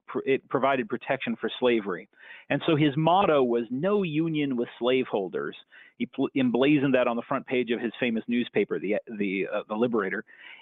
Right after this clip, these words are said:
And he argued that Northern states should secede from the Union in order to not support slavery any further. And Douglass agreed with this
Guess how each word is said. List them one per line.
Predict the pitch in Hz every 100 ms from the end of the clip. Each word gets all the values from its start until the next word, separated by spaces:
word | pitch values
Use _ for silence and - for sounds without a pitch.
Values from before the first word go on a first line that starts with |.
| -
And | 151 151
he | 135 147
argued | 170 175 156 127
that | 127 117
Northern | 151 185 160 135
states | - 127 113 -
should | - 123 -
secede | 113 - 185 185 -
from | 143 131
the | 113
Union | 147 170 120 98 98
in | - 123
order | 135 139 123 -
to | 123 117 113 110 -
not | 127 123 135 123 -
support | 113 - 120 - -
slavery | 127 123 110 98 92 82
any | 117 107 -
further. | 113 110 98 76 - _ _ - - - -
And | 131 135
Douglass | 135 180 160 -
agreed | 135 214 208
with | 143
this | 120 101